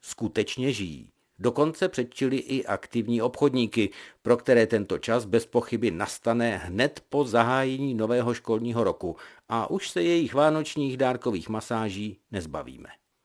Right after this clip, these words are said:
Ostraváci si totiž až do prvního srpna mohou vybírat z různých variant, jakou se chtějí o vánočních svátcích kochat výzdobou v centru města.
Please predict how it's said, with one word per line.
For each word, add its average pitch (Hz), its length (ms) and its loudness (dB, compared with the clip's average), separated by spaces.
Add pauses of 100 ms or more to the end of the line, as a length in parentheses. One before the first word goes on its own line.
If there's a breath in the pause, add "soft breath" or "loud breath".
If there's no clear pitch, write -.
(580)
Ostraváci 131 640 4
si 131 140 -2
totiž 127 480 -2
až 110 160 0
do 113 120 4
prvního 143 480 -2
srpna 123 360 -2
mohou 113 300 2
vybírat 120 480 0
z 95 60 -8
různých 123 440 -4
variant, 101 500 0 (220 loud breath)
jakou 113 440 2
se 160 180 -4
chtějí 147 400 -2
o 123 80 4
vánočních 131 540 -2
svátcích 110 580 -4
kochat 104 380 -4
výzdobou 95 580 -2
v - 120 -20
centru 92 380 -2
města. - 480 -6